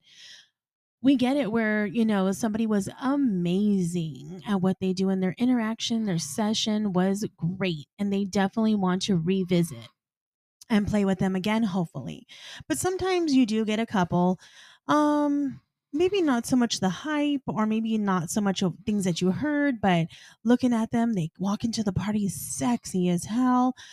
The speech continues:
They're wearing the appropriate costumes. They're wearing, um, they look amazing. Their hygiene is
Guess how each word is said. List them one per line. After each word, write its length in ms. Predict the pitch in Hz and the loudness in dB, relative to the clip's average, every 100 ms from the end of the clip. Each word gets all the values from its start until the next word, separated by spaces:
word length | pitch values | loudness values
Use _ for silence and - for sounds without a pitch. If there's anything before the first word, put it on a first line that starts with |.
| - - | -8 2
They're 140 | 208 | 4
wearing 340 | 196 208 202 196 | 4 2 2 2
the 100 | 180 | 0
appropriate 560 | - 254 240 214 175 | 2 2 2 0 0
costumes. 880 | - 247 254 - 254 247 247 247 226 | -2 -2 0 0 0 2 2 0 -2
They're 180 | 190 185 | 0 0
wearing, 480 | 185 202 202 202 202 - - - - | 0 0 0 -2 -4 -12 -20 -12 -2
um, 200 | 202 190 | 0 2
they 120 | 202 | 0
look 240 | 208 226 - | 2 0 0
amazing. 960 | 196 202 196 202 190 220 185 175 170 | 0 2 2 2 2 2 2 2 2
Their 140 | 170 180 | 2 0
hygiene 600 | - 190 185 180 190 175 | -2 -4 -2 -2 -2 0
is 180 | 170 | -2